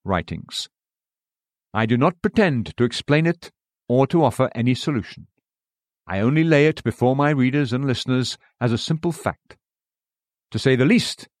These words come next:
it should teach us not to be quick in condemning someone before we know all sides of his character. The best saints of God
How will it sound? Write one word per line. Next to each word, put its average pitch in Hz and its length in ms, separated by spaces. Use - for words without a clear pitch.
it 113 100
should - 200
teach 160 260
us - 180
not 139 260
to 131 80
be 120 100
quick - 380
in 113 100
condemning 131 500
someone 98 440
before 120 280
we 113 100
know 113 220
all 117 280
sides 107 640
of 95 80
his 87 120
character. 104 440
The - 60
best - 320
saints 127 400
of 95 100
God 87 360